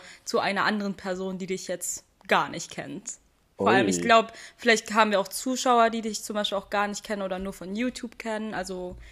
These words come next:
Speaker 1: über Steffis YouTube-Kanal. Und ja.
Speaker 2: Äh, okay, ja, äh, gute Frage. Äh, ich würd mich als ziemlich offen beschreiben. Äh, ich bin immer jemand, der super gerne neue Sachen ausprobiert, super neugierig bin ich.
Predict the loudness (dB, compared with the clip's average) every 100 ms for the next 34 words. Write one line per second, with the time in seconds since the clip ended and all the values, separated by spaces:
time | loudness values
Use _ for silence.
0 | -18 -8 -2 -2 0 -2 -2 -6 -6 -8
1 | -6 -6 -6 -6 -8 -8 -6 -4 -4 -4
2 | -4 -8 _ -20 -20 _ -4 -2 0 -2
3 | 0 0 0 -2 -14 _ -6 -2 0 0
4 | 0 -4 2 4 4 4 2 2 0 0
5 | 0 0 -2 -2 -2 2 4 4 4 0
6 | -4 0 4 4 2 0 2 2 0 0
7 | 0 0 -6 -4 -2 -2 -8 2 2 4
8 | -2 -4 -6 -8 -2 0 0 -2 -6 -8
9 | -12 _ -4 0 2 0 -2 -8 -4 -2
10 | 2 2 2 0 0 2 2 2 0 -2
11 | -2 0 0 0 -2 -2 -2 -2 -4 -10
12 | -12 -6 -2 -2 -2 -2 -4 -2 -2 -2
13 | -2 -6 -4 0 0 0 -2 -2 -6 -6
14 | -4 -4 -6